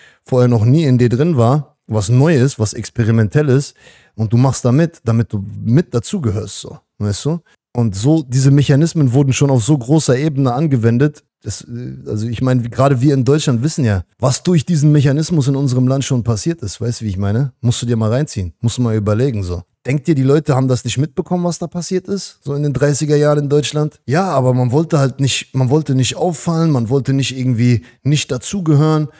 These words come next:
Man hat sich, ja, okay, dann ich mach halt mal hier ein Auge zu, mal da ein Auge zu. Ich hab's nicht mitbekommen, so, alles gut. Alle machen sowieso, alle machen mit, deswegen ist jetzt auch nicht böse mitzumachen, weißt du?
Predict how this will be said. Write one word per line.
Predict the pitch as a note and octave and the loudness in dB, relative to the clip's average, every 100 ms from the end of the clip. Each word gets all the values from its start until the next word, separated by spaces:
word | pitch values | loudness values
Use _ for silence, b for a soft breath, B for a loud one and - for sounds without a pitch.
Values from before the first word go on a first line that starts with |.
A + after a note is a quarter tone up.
| B B | B B
Man | A#2+ C3 | -6 -6
hat | |
sich, | - | -6
ja, | C3+ D3+ C#3+ | -8 -6 -6
okay, | A2+ C#3 D3+ | -6 -6 -4
dann | C3+ A2+ G#2+ - - | -4 -4 -6 -8 -16
ich | - - | -16 -6
mach | C3+ | -4
halt | C3 A2+ | -2 -2
mal | A#2 | -2
hier | A#2 C#3 | 0 0
ein | B2+ | 0
Auge | C3+ C3 | -4 -4
zu, | - C#3 C#3 C3 b b b b b | -6 -4 -4 -4 b b b b b
mal | - A2+ G#2+ | -4 -2 -2
da | A#2 C3+ | -2 -2
ein | A#2+ | -2
Auge | B2+ B2 | -2 -4
zu. | - B2+ A#2+ A#2 _ _ _ _ _ _ _ _ - A2+ C#3 D#3+ D3 B2+ C3 B2 A2+ | -4 -2 0 -2 _ _ _ _ _ _ _ _ -16 -12 -10 -8 -6 -6 -6 -8 -10
Ich | - - | -14 -10
hab's | C#3+ - | -12 -6
nicht | C#3+ D3 | -6 -4
mitbekommen, | D3 D3 C3 B2+ A#2 | -4 -6 -4 -2 0
so, | A2 A2 | -2 -2
alles | B2+ B2 | -4 -6
gut. | D3 C3+ B2+ | -6 -8 -8
Alle | - B2+ | -4 0
machen | C#3 C3+ C#3+ | 0 0 0
sowieso, | D3 D3+ D#3 | 2 2 2
alle | C#3+ D#3 D#3+ | 2 0 0
machen | C#3+ C#3+ | 0 0
mit, | C#3+ D#3 | 0 0
deswegen | B2 B2 C#3+ | -2 -2 -2
ist | C#3 | -2
jetzt | C#3 | -4
auch | B2 | -4
nicht | A#2 F2 | -4 2
böse | B2+ D3 | 2 4
mitzumachen, | C#3+ C3+ - C3 B2 B2 B2+ - | 2 0 -4 -4 -4 -4 -10 -6
weißt | A2+ G#2 | -4 -4
du? | D3 | -6